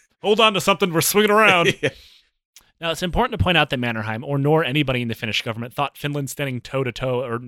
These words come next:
Speaker 1: fighting it out against the Red Army and winning was an option that existed. Nobody was that dumb,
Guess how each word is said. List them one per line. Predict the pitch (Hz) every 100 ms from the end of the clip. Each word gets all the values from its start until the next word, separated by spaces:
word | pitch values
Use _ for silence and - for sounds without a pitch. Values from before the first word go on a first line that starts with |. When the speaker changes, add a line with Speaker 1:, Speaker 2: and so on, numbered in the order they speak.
| 113
Speaker 1:
fighting | 120 120
it | 117
out | 117
against | 113 110
the | 107
Red | 104
Army | 120 123 107 104 - _ _ -
and | 117 92
winning | 160 117 95 _ _
was | 110 113
an |
option | 113 123 - 107
that | 104
existed. | 98 101 101 95 - _ 120
Nobody | 139 160 165
was | 143 104
that | 92 117 120 - 101
dumb, | 98 87